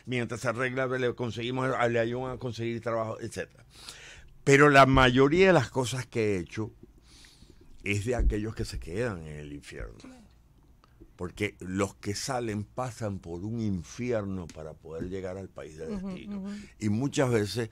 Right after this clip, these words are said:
Speaker 1: enfrentar xenofobia,
Speaker 2: Ujú.
Speaker 1: muy dolorosa
Speaker 2: Es
Speaker 1: y
Speaker 2: muy
Speaker 1: muy triste.
Speaker 2: complicado.
Speaker 1: Y, y, y al venezolano particularmente le duele mucho la xenofobia,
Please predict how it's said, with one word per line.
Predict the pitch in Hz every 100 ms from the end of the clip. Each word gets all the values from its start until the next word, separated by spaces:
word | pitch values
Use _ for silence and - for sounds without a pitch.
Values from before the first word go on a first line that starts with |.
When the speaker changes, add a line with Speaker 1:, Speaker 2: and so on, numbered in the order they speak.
| - - -
Speaker 1:
enfrentar | 98 98 87 76 76 87
xenofobia, | 98 92 82 73 85 98 113 - _ _ _ _ _ _ _ -
Speaker 2:
Ujú. | 202 202 202 - _ _ _
Speaker 1:
muy | 104 104 104
dolorosa | 107 95 87 90
Speaker 2:
Es | 110
Speaker 1:
y |
Speaker 2:
muy | 104 107
Speaker 1:
muy | 107
triste. | 117 92
Speaker 2:
complicado. | 190 175 170 220 226 _ - - - _ _ _ _ - _
Speaker 1:
Y, | 101 107 101 -
y, | 113 110 101 -
y | 123 131
al | 123
venezolano | 120 123 110 127 143 156
particularmente | 143 107 104 113 117 120 120 117 123 -
le | 107 98
duele | 101 135 127 98 78 78 -
mucho | 107 104 - 85
la | 73
xenofobia, | - 92 101 87 76 71